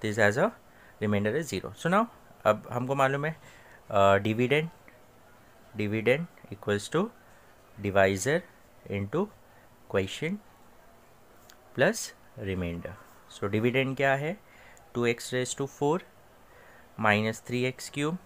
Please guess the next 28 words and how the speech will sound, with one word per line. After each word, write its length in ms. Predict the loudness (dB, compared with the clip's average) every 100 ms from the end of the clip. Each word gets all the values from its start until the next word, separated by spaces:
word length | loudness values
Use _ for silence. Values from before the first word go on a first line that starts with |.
| -18 -20 -20 -20 -16 -2
minus 380 | 0 0 -2 -6 -4
three 160 | -2 -2
x 160 | -4 -4
square 280 | 0 0 0 -8 -8
plus 340 | -2 -2 -2 -6
six 220 | -6 -4
x 320 | -4 -4 -12 -14 -20 -14 -2
minus 340 | 0 0 -2 -4
two 120 | -6
equals 340 | 0 0 0
to 60 | -2
divisor। 460 | 4 4 4 0 -4
डिवाइजर 520 | 2 4 4 0 -4
क्या 240 | 0 0
है? 220 | 0 -2 -10 -14 -20 -20 -20 -10
एक्स 160 | -8 -8
स्क्वायर 320 | -2 2 2 0
माइनस 500 | -4 -4 -4 -6 -10
टू, 80 | -12 -18 -20 -20 -20 -20 -20 -20 -20 -12
एक्स 160 | -12 -6
स्क्वायर 200 | -2 0
माइनस 400 | 0 -2 -2 -6
टू। 60 | -10 -16 -20 -20 -6
And, 260 | 2 2 2
अ, 0 | -6 -20 -20 -20 -6 2
क्वेश्चन 640 | 4 4 2 -2 -2 -4
क्या 200 | -2 -2
है? 220 | -2 -4